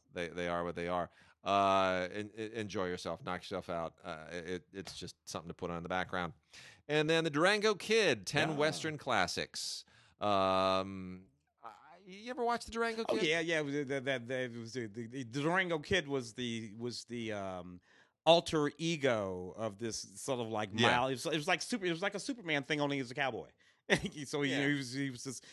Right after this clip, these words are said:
Speaker 2: he was this all mild-mannered guy, and then he would take on the persona of the Durango Ki-, Kid and go
Speaker 1: They're all
Speaker 2: solve
Speaker 1: kind of the
Speaker 2: crimes. Yeah.
Speaker 1: same, though.
Speaker 2: Yeah, they're the same.
Speaker 1: They're all from the nine, you know, nineteen forties and fifties.
Speaker 2: Yeah, Charles, Charles Starrett, I think is the
Speaker 1: Yeah,
Speaker 2: guy's name.
Speaker 1: yeah,
Speaker 2: Charles
Speaker 1: Charles Starrett. Yeah,
Speaker 2: Starrett, yeah.
Speaker 1: it,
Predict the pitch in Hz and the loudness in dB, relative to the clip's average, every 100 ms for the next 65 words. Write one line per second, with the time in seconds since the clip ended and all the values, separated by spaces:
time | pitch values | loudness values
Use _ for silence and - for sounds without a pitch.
0 | - 147 147 135 147 135 120 131 147 156 | -10 -6 -6 -2 0 0 2 4 4 2
1 | 143 143 120 113 107 104 110 - - - | 0 -2 0 0 2 0 -4 -8 -18 -8
2 | 117 120 113 123 120 123 120 113 - 117 | -4 -2 -2 -2 -2 -2 -6 -10 -10 -10
3 | 107 104 98 107 107 107 98 113 107 101 | -10 -14 -12 -10 -8 -8 -8 -6 -4 -6
4 | - - 113 101 98 233 254 247 - 190 | -4 0 2 0 -2 4 4 4 2 0
5 | 160 135 - 165 113 85 82 85 135 151 | 2 0 -2 -2 -4 -6 -8 -8 0 2
6 | 104 98 95 87 - 233 220 - 170 147 | 2 0 -8 -10 -2 0 0 -2 -2 0
7 | 139 139 151 135 113 117 123 113 117 110 | 0 0 -2 0 0 -2 -2 -4 -2 -8
8 | - 110 104 95 - 98 - 85 95 - | -2 -2 -2 -6 -6 -6 -4 -8 -8 -12
9 | - 101 92 71 - 143 135 113 - - | -8 -4 -2 -4 -2 0 0 -4 -8 -6
10 | 127 120 - - - 104 87 71 80 - | -6 -4 -6 -8 -6 -4 -6 -10 -18 -20
11 | - 131 131 107 80 78 - 71 127 117 | -20 -4 2 2 2 -6 -14 -10 -8 -6
12 | 104 127 - 101 92 90 - 123 120 120 | -4 -4 -4 -4 -2 -4 -6 -6 -4 -6
13 | 117 127 147 156 | -8 -12 -12 -12